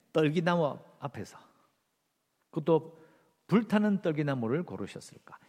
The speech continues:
이유가 뭘까?" 뭔가 좀 특별한 장소, 뭔가 기념하고, 뭔가,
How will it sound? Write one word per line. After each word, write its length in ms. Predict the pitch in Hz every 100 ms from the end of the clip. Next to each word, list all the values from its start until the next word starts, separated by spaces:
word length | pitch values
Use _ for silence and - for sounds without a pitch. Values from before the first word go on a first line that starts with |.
| -
이유가 360 | 127 208 247 262
뭘까?" 540 | 131 101 - 90 - _ _ _ _ _ _ _ _ _ _ _ _ _ _ _ _ _
뭔가 300 | - 208 220
좀 260 | 170 196 156
특별한 420 | - 233 233 214
장소, 840 | 175 160 160 - 127 107 101 85 - _ _ _ -
뭔가 280 | 156 202 190
기념하고, 920 | - 208 233 202 165 160 196 214 214 -
뭔가, 600 | 151 214 226 214 214 240